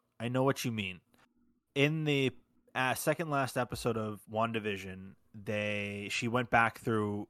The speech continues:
almost as T V shows. She went back to past events with the Ton-, the Stark missile in the house, and she kind of, again, deals with the pain of childhood trauma. And he's saying that that flashback episode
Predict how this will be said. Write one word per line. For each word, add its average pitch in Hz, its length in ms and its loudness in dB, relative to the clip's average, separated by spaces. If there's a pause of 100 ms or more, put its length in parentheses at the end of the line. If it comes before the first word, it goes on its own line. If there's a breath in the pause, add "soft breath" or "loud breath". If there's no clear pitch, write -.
almost 131 320 0
as 120 160 2
T - 160 -4
V 117 140 0
shows. 147 540 2 (380)
She - 140 -4
went 131 220 0
back 131 320 2 (160)
to 139 100 -2
past 131 380 2
events 131 360 2
with 127 180 -4
the 123 80 -4
Ton-, 131 300 -4 (140)
the 120 100 -12
Stark 123 400 2
missile 123 440 -2
in 120 80 -6
the 113 80 -8
house, 117 340 -4 (680 soft breath)
and 117 320 4
she 135 140 2
kind 131 280 4
of, 123 220 6
again, 123 440 4 (340)
deals 135 220 8
with 139 80 0
the 135 80 0
pain 117 240 2
of 113 100 0
childhood 101 380 0
trauma. 120 580 4 (180)
And 123 380 2 (380 soft breath)
he's 160 340 0
saying 135 320 0
that 110 260 -2 (920)
that 131 360 2
flashback 127 560 2
episode 107 720 -6